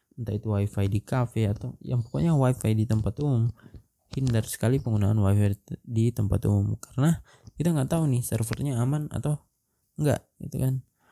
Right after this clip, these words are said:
Bisa aja ada orang yang menyadap komunikasi kita, dan sebagai orang awam ya, kita nggak mungkin tahu itu kan. Terus yang keempat, gunakan password yang rumit. Jangan gunakan kombinasi tanggal lahir ataupun password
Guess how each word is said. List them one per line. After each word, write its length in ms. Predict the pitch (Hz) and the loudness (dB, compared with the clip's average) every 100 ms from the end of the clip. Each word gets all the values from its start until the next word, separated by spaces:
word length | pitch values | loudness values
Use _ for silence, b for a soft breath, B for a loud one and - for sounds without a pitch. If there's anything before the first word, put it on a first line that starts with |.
| b b - | b b -2
Bisa 320 | 120 - 117 | 0 2 2
aja 160 | 117 156 | 2 0
ada 320 | 151 131 - | 0 0 2
orang 340 | 120 131 160 143 | 2 2 2 4
yang 320 | 120 113 110 - | 4 2 2 2
menyadap 640 | 123 117 107 104 113 110 - _ - | 4 6 4 4 2 0 0 _ -16
komunikasi 480 | - 107 107 107 110 | -4 -2 0 0 -2
kita, 320 | 107 - 165 - - | -2 0 -2 -4 -4
dan 400 | 113 104 101 110 | 0 2 0 -2
sebagai 480 | 107 101 98 98 95 - | 0 2 4 2 0 0
orang 320 | 104 98 - 120 | 2 2 2 2
awam 240 | 156 113 | 2 2
ya, 100 | 127 - b b b b - | 0 -4 b b b b -6
kita 160 | 120 147 | 0 2
nggak 140 | 147 | 4
mungkin 240 | 98 101 98 | 4 4 4
tahu 240 | 92 104 | 2 2
itu 160 | 151 117 | 0 -4
kan. 160 | 117 - _ _ - | -6 -6 _ _ 0
Terus 160 | 175 175 | 2 4
yang 80 | 127 | 4
keempat, 320 | 101 98 175 _ b b _ - | 2 2 -2 _ b b _ -2
gunakan 500 | 117 104 98 - 147 156 - | 2 2 0 0 0 -2 -2
password 400 | 117 - 131 - | -4 -2 -2 -2
yang 240 | 117 113 123 | 0 0 2
rumit. 380 | 151 139 127 - | 0 0 -2 -2
Jangan 240 | 127 127 | -2 0
gunakan 380 | 123 117 127 139 | 2 2 0 -4
kombinasi 480 | - 104 101 107 - | -2 0 0 0 -2
tanggal 240 | 98 98 | -4 -2
lahir 400 | 113 123 123 117 - | 0 0 0 -2 -2
ataupun 400 | 104 104 107 104 | -2 0 -2 -2
password 320 | 107 - 117 | -4 -4 -8